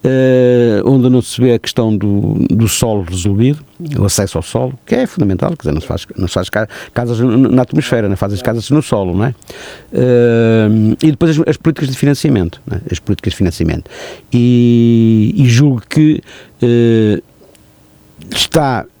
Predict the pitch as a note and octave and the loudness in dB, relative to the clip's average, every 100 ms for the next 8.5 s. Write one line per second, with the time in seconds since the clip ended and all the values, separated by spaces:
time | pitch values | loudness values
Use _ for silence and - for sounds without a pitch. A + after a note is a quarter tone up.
0 | - A#2 C#3+ C3+ G#2 G#2+ D3+ C#3+ C3 B2 | -4 2 4 4 2 2 2 2 2 2
1 | C#3 B2 - - - - C#3 B2 - F#2+ | 2 0 -6 -14 -20 -6 -4 -4 -4 -2
2 | G#2+ A2+ D3 - F#2 E2+ F2+ A#2+ F3+ G2+ | -2 -2 -6 -8 -2 0 0 -4 -4 -2
3 | F#2 F#2+ - D#2 F#2 G#2 - G#2+ G2 A2 | -2 -2 -4 -2 -2 -4 -4 -2 0 0
4 | A#2 - - A2 - G2 - A#2 G#2 G#2+ | -2 -4 -6 -6 -2 -2 -2 -2 -2 0
5 | F#2 - F#2+ A2+ - B2+ - - - - | -2 -2 -2 -2 -2 -6 -8 -16 -16 -4
6 | A2+ G2+ - _ - - C#3 B2+ G2 D3 | -2 -2 -6 _ -8 0 2 2 2 2
7 | C#3 - D3 D3+ - F3 F3+ C#3+ B2 G#2 | 2 0 -2 -2 0 4 6 4 2 0
8 | F#2 C#2+ C#2+ E2+ - | 0 -2 -4 -8 -16